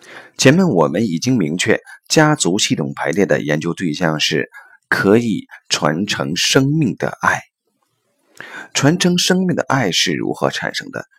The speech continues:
必然由一男一女开始。人海茫茫，什么样的男人或女人会让我们心动？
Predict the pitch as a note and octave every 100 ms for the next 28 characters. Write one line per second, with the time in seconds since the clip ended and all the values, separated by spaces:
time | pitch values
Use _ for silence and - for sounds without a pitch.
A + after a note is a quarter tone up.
0 | _ B2+ F#2 C2 B1 D#2+ G2+ _ - C#2
1 | B1 - G#2 E2+ C2+ D2+ F#2 A#2+ D#2+ -
2 | - - C#2+ - - _ _ _ _ _
3 | _ _ _ _ _ - _ _ - -
4 | - - - E2 G2+ - C#2 A1+ - B1
5 | C2+ - G1+ - _ _ _ _ - -
6 | G2+ B2+ E3 D3+ F2 - D2 D#2 - F#2
7 | E2+ - F#2 C2 G1+ G1+ B1+ G#2 - _
8 | - F#2 D#2 D2 - A#1 - - E2 D2
9 | F#2